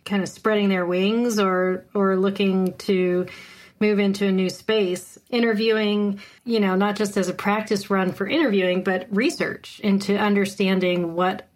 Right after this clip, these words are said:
hiring managers are looking for, which is exactly kind of what was in this question. But the other suggestions that we have for Ria are taking that, that skill development to maybe the, the next level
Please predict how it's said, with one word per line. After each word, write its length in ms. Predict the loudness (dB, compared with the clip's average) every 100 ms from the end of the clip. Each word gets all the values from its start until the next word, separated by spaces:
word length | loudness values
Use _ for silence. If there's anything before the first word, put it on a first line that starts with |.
| -4
hiring 420 | 0 2 0 0
managers 500 | 0 -2 0 -2 -2
are 340 | -2 0 0
looking 300 | 0 0 0
for, 240 | -2 -4 -2
which 180 | -2 -2
is 160 | -4
exactly 440 | -4 -2 -2 -2 -4
kind 280 | -4 0
of 80 | 2
what 320 | 2 0 -4
was 180 | -2 0
in 160 | 0 -2
this 180 | -4 -6
question. 600 | -4 -2 -2 -4 -4 -8 -18 -20 -20 -8
But 140 | -4
the 120 | -2
other 480 | -2 0 2 2 0
suggestions 640 | -2 -2 0 0 0 0 2
that 120 | 2
we 120 | 2
have 300 | 2 0 0
for 140 | -2 0
Ria 320 | 2 2 0
are 540 | 0 2 2 0 -4 -8 -4
taking 460 | 0 0 2 2
that, 480 | 2 2 0 -2 -8 -4
that 200 | -2 -4
skill 680 | -10 -2 0 2 2 0 -4 _
development 680 | -2 0 0 0 0 -2 -4 -2
to 420 | 2 4 4 2
maybe 300 | 2 2 2
the, 340 | 2 0 0 0
the 100 | 0
next 300 | 2 0 0
level 680 | 0 2 2 2 0 0